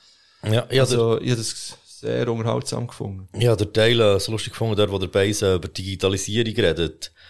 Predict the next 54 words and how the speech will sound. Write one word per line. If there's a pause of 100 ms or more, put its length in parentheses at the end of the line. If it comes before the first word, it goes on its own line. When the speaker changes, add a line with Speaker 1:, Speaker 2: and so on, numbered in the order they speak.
(160)
Speaker 2:
Ja.
Speaker 1:
Und
dann
finde
ich
so
eben
so,
ja,
es,
ähm,
das
ist
ja
wie
in
einem
Restaurant,
wenn
du
irgendwie
so
Speaker 2:
Mhm.
Speaker 1:
vierzig
verschiedene
Gerichte
auf
der,
äh,
auf
dem
Menü
hast (400)
und
irgendwie
fünfzehn
davon
reizen
die
und
dann
entscheidest
du
dich
für
eins
und
dann
bereust
du
es
auf
jeden
Fall.